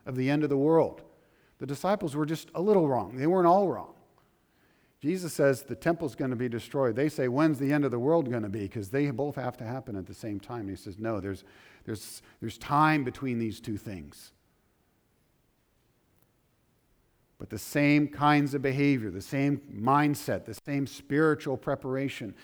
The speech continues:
and some of the same practical preparations are necessary for us today. Here's two. One is you need patience. You notice how the disciples assumed that the end of the temple would immediately bring about the end of the world.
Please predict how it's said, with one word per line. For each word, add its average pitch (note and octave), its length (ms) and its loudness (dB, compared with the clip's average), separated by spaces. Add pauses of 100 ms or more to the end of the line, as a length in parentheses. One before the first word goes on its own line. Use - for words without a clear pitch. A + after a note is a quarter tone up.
(180)
and A2+ 120 -8
some E3+ 220 0
of F#3 60 -2
the F3 80 0
same E3 260 2
practical D3+ 540 -2
preparations G2 840 -6 (380)
are G#2 120 -6
necessary G2+ 640 -4
for F#2+ 180 -8
us F#2 140 -8
today. F2 240 -6
Here's A2+ 340 -4
two. D#2+ 320 -12 (2250)
One C#3 260 4
is A2+ 340 0
you B2 160 -2
need C#3 220 0
patience. G#2 640 -8 (1500)
You C#3+ 120 0
notice F3 220 6
how D#3+ 120 4
the D3+ 140 2
disciples C#3 480 2
assumed C3+ 480 0
that A2+ 100 -4
the C3+ 100 -2
end D3 140 2
of B2 80 0
the B2 60 -2
temple C#3 380 -2
would A#2+ 140 0
immediately C#3 760 2
bring B2+ 240 -2
about B2+ 320 4
the A2+ 160 -2
end A#2 120 0
of A2+ 60 -2
the G#2+ 80 -2
world. A2+ 420 0